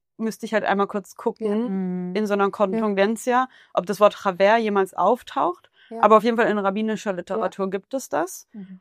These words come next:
Speaker 1: Und das ist halt jemand, der mit dir zusammen etwas durchmacht, der mit dir zusammen lernt,
Speaker 2: Ja.
Speaker 1: zum Beispiel auch, das ist dein Nächster.
Speaker 2: Ja.
Speaker 3: Mhm.
Speaker 1: Ähm,
Speaker 3: So
Speaker 1: es
Speaker 3: Fängern.
Speaker 1: gibt auch
Speaker 3: Ja.
Speaker 1: Jedid zum Beispiel noch und das kommt auf jeden Fall im, in der Tora vor. Jedid ist noch mal so ein bisschen poetischer auf modern Hebräisch auf jeden Fall.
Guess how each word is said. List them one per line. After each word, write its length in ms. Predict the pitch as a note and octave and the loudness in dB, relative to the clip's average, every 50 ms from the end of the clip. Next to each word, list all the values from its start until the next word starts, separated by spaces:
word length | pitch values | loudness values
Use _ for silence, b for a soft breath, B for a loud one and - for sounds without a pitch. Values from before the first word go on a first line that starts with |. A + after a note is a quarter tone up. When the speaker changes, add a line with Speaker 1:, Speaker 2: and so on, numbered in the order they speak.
| _ _ | _ _
Speaker 1:
Und 160 | G3+ G#3 G3+ | 4 4 4
das 160 | G#3 G#3 - | 2 0 -2
ist 140 | A3 - - | -8 -2 2
halt 200 | A#3 G#3 G3+ - | 2 2 2 2
jemand, 300 | A3 G#3 G3+ G3 G#3 - | 0 4 4 4 4 4
der 120 | G3+ G3 G3+ | 2 0 2
mit 260 | G#3 G#3 G3 - - | 2 0 -2 -2 -4
dir 120 | G3+ G3 | -4 -4
zusammen 500 | F#3+ - - G3+ F#3 F#3+ F3+ F#3+ F#3+ F3+ | -4 -4 -8 0 2 2 2 2 -2 -2
etwas 320 | - - - - F#3+ - - | -2 -2 -2 -4 -8 -8 -4
durchmacht, 580 | - C4+ C#4+ C4 - - B3+ A#3 A3+ A#3 - - | -2 -2 -2 -2 -2 -2 0 0 0 -2 -2 -2
der 100 | G3+ F#3+ | -2 0
mit 200 | F#3+ F#3 F#3 - | 0 0 -2 -2
dir 100 | F#3+ F#3 | -8 -8
zusammen 340 | - F#3+ F#3 F3 F3 F#3 F#3+ | -8 -6 -2 -2 0 2 2
lernt, 380 | G3 G3+ G#3+ A3 A3+ A3+ A3+ | 4 6 6 6 6 4 0
Speaker 2:
Ja. 60 | A#3 | -4
Speaker 1:
zum 100 | A#3 G#3+ | -4 0
Beispiel 300 | G3+ G3+ G3+ - - F#3+ | 2 2 2 2 2 4
auch, 140 | A2 D3 F#3+ - | 4 4 4 2
das 140 | G3+ F#3 - | -4 -12 -14
ist 120 | F#3+ - | -6 -2
dein 160 | G3 F3 F3+ F#3 | -2 0 0 0
Nächster. 600 | F#3 F3+ F#3 F#3 - - - D#3 D3+ E3+ F3 E3+ - | 0 -2 -2 -4 -8 -4 -2 0 0 0 -2 -4 -6
Speaker 2:
Ja. 200 | - A#3+ A#3+ G#3+ F#3+ | -6 -4 -4 -4 -6
Speaker 3:
Mhm. 240 | G3+ F#3+ F#3+ F#3 - _ _ | -8 -10 -12 -12 -14 _ _
Speaker 1:
Ähm, 640 | - F#3 F#3 F3+ F3 F3 F3+ F3+ F3+ F3+ F3+ F#3 F#3+ F#3 | 2 4 6 6 4 2 -2 -4 -4 -6 -4 -6 -6 -2
Speaker 3:
So 80 | A#3 A3 | -2 -2
Speaker 1:
es 60 | G#3 | 0
Speaker 3:
Fängern. 420 | A#3+ B3 - C4+ G#3 G3+ F#3+ F#3 | 2 0 0 0 0 -2 0 0
Speaker 1:
gibt 140 | F3+ A#3+ A3 | 4 6 6
auch 80 | B3 A3+ | 6 6
Speaker 3:
Ja. 80 | G3+ | 4
Speaker 1:
Jedid 600 | A3+ A3+ F#3+ F#3+ G3+ A#3+ C4+ D#4 - - - - _ | 2 0 2 2 0 0 0 0 -2 -8 -18 -20 _
zum 180 | - - C#4+ C#4+ | -8 -4 0 0
Beispiel 340 | C#4+ C#4+ C#4 - - D4+ C#4+ | 0 0 0 -4 -4 -2 0
noch 240 | D4 D#4 E4 D#4+ - | 0 0 -2 0 0
und 160 | A3+ G#3 - | -2 0 0
das 120 | G#3+ - | -2 -4
kommt 160 | - C4 A#3+ | -2 -2 -2
auf 100 | G#3+ G3+ | -2 -2
jeden 140 | G#3+ A3 A#3+ | -2 -4 -4
Fall 160 | A#3+ C4+ B3+ | -4 -4 -4
im, 280 | C4+ C4 C4 C4 C4+ C4+ b b b b b b b b b _ | -2 0 0 0 -2 -4 b b b b b b b b b _
in 160 | - B3 B3 B3+ | 0 0 4 2
der 100 | C4 B3+ | 2 2
Tora 360 | - - C4 C4 B3 B3+ C4 | 2 -2 -2 0 0 0 -2
vor. 280 | - - C4 B3+ B3 | -2 0 0 2 2
Jedid 400 | A#3+ A3 A#3+ G3+ F#3+ A#3+ A3 - | 2 2 0 0 0 -4 -4 -4
ist 140 | G#3+ G#3+ - A#3+ | -8 -6 -2 0
noch 180 | G#3+ G#3 - | 0 0 0
mal 140 | A#3 G#3+ G3+ | 0 -2 0
so 80 | F#3+ G#3 | 0 -2
ein 80 | G#3 | -4
bisschen 240 | G3 G3+ - G3+ F#3+ | -4 -4 -6 -6 -6
poetischer 680 | - - - - - A3 A#3+ - C#4 C4+ - C#4 B3 | -6 -8 -6 -4 -2 -4 -2 -4 -6 -4 0 0 0
auf 120 | A#3 - - | 0 0 -2
modern 440 | B3 A#3 - - - A3 A#3 C4 | -4 -4 -4 -2 0 0 2 2
Hebräisch 360 | C4 C#4 A#3 B3 C4+ C#4 - - | 0 -2 -4 -4 -4 -4 -4 -6
auf 120 | B3+ - | -8 -6
jeden 160 | C4+ C4 C4+ B3+ | -4 -6 -6 -2
Fall. 220 | - C#4 C#4 C#4 | 0 0 0 0